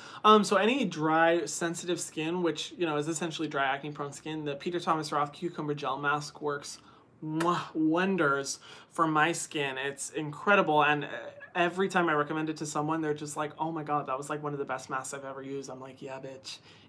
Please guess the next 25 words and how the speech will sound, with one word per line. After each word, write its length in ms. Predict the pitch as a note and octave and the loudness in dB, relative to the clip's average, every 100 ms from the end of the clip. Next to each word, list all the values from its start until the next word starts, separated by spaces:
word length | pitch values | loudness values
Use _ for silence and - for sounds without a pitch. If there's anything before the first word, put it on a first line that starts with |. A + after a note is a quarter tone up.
| - | 4
It's 240 | G#3 G#3 | 4 6
amazing. 600 | G#3 F#3+ F3 E3+ E3 D3+ D3 | 4 6 4 4 0 -2 0
Um, 380 | E3+ F3 E3 D3+ | 2 4 2 -2
so 460 | - G#3 F#3+ F3 - - - | 4 8 10 8 2 -16 0
I 100 | F#3+ | 4
definitely 340 | F#3+ A3+ C4 C4 | 8 8 6 4
do 120 | A#3 | 6
recommend 340 | F3+ F3 E3+ D#3+ | 6 6 4 4
that 100 | D3 | 4
one. 180 | D#3 | 2
Dry 240 | D#3+ F3+ G#3+ | 4 6 6
acne 280 | G#3+ G#3+ A3+ | 6 2 2
prone 160 | G3+ | 0
skin 220 | F3+ F3+ | 0 0
is 100 | E3+ | 0
a 80 | D#3+ | 0
difficult 880 | D3+ - - F3+ G3 - A3 A3 A3 | -2 -6 -2 0 0 -2 -2 2 4
one 220 | G#3 G#3+ | 4 2
'cause 160 | G#3+ F3 | 2 -2
most 320 | E3 E3+ F3 - - | 0 -2 -4 -10 -4
a-, 180 | D3+ F3 | -4 -2
masks 480 | E3 D#3+ E3+ - - | -2 0 0 -4 -10
for 240 | - D3+ | -6 -4
acne 440 | - D3 D3+ F3 F3 | 0 -2 -2 -4 -4
are, 500 | - D3+ C#3+ D3 | 0 2 2 0